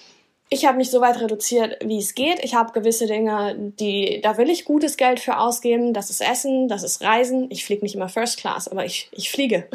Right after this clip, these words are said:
<laughs> ich reise. Ja? Also ich werde nicht sagen, oh, jetzt kann ich nicht nach Norwegen fliegen und den House-Sit machen, weil ich die zweihundert Euro nicht hab. Das wird mir nicht passieren,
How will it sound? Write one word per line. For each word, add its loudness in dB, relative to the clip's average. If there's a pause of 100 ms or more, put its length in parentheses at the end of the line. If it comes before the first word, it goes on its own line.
<laughs> -4
ich -8
reise. 0 (460)
Ja? -4 (240)
Also 2
ich -2
werde 2
nicht 2
sagen, 2
oh, 6
jetzt 0
kann -2
ich -4
nicht 0
nach -2
Norwegen 0
fliegen 0
und 2
den 0
House-Sit 0
machen, 0
weil 2
ich -4
die -2
zweihundert 0
Euro 2
nicht -8
hab. -18
Das -6
wird -10
mir -2
nicht -6
passieren, -2